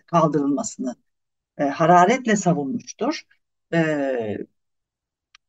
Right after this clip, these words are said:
meşhur bir cümlesi vardır. E, "Devrimler her şeyi yıkmıştır ama yıkamadığı bir tek idam sehpası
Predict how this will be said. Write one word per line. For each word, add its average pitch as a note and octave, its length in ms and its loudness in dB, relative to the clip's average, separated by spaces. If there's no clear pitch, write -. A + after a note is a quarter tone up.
meşhur G#3+ 360 2
bir A3 160 2
cümlesi G#3+ 480 2
vardır. E3 480 2
E, C#3 320 0
"Devrimler G#3 500 4
her A3+ 220 4
şeyi G#3 240 0
yıkmıştır F#3+ 460 -6
ama A3+ 280 0
yıkamadığı G3+ 600 0
bir A3 200 -4
tek G#3+ 180 -6
idam G3+ 380 -2
sehpası D3 720 -6